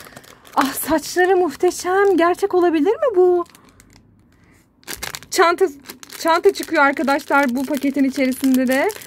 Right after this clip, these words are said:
Şöyle hemen açıyorum. Aa, muhteşem bir çanta.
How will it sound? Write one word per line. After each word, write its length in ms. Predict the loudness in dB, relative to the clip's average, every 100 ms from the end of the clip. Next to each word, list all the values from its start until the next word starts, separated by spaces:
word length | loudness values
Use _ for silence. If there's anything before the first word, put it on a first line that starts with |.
| -10 -10 -6
Şöyle 260 | -2 0 0
hemen 360 | 0 0 -2 -2 -6
açıyorum. 640 | -6 -4 -4 0 0 0 -4 -18 -20 -18 -16 -18 -20 -20 -20 -20 -4
Aa, 680 | 2 4 4 4 4 2 0
muhteşem 720 | -2 -4 -4 -8 -6 -4 -4
bir 100 | -4
çanta. 600 | -6 -2 0 0 -2 -2